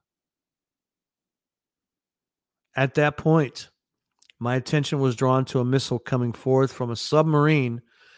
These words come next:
just off the coast of New York City. I watched in disbelief as it exploded,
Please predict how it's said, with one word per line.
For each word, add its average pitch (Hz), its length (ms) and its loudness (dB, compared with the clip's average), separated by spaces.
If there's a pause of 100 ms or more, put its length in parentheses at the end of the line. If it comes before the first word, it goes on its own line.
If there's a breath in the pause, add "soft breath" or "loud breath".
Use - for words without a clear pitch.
(320 soft breath)
just 160 400 -2
off 147 320 0
the 151 100 -6
coast 135 560 0 (280)
of 113 200 -4
New 131 200 -4
York 123 340 -4 (360)
City. 107 440 -12 (2000)
I 123 120 -2
watched 156 460 2
in 143 100 2
disbelief 156 760 4 (600)
as 127 180 -4
it 131 140 -2
exploded, 143 1080 2